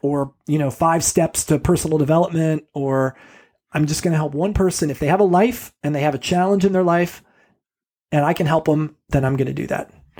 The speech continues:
And it's been phenomenal. I, I, I can't imagine a,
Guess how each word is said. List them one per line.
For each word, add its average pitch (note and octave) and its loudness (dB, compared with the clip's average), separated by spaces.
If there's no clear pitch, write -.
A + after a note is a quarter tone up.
And C#3+ 2
it's D#3+ 2
been E3+ 2
phenomenal. D#3+ 0
I, C#3+ -2
I, C#3 -4
I D3+ -6
can't E3 -4
imagine C#3+ -4
a, C#3 0